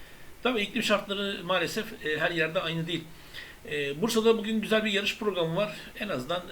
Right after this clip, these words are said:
e, seyir açısından da iyi. Haftanın açılış programında inşallah, e, bir aksilik olmazsa sizlere güzel bir program sunmayı umut ediyorum arkadaşlar.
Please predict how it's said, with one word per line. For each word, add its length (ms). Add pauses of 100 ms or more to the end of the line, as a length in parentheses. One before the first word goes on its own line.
e, 240
seyir 240
açısından 480
da 60
iyi. 300
Haftanın 380
açılış 400
programında 520 (200)
inşallah, 440 (200)
e, 180
bir 40
aksilik 340
olmazsa 340
sizlere 300
güzel 300
bir 40
program 440
sunmayı 400 (480)
umut 240
ediyorum 280
arkadaşlar. 460